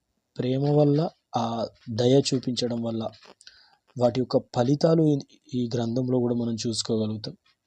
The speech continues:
అదేవిధంగా, ఆ, అదేవిధంగా ఇతర ప్రజలతో, ఇతర జనాంగంలో నుంచి వచ్చిన వ్యక్తి క్రీస్తు బిడ్డలు, దేవుని బిడ్డగా జీవిస్తూ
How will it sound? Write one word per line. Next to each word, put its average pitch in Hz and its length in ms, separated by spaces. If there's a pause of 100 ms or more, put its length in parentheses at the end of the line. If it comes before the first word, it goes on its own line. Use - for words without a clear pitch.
(840)
అదేవిధంగా, 117 640 (760)
ఆ, 113 240 (100)
అదేవిధంగా 135 640 (340)
ఇతర 214 380
ప్రజలతో, 170 880 (240)
ఇతర 175 340
జనాంగంలో 151 840
నుంచి 139 280
వచ్చిన 135 300 (400)
వ్యక్తి 131 500 (1000)
క్రీస్తు 180 500
బిడ్డలు, 143 480 (640)
దేవుని 156 400
బిడ్డగా 147 720
జీవిస్తూ 131 680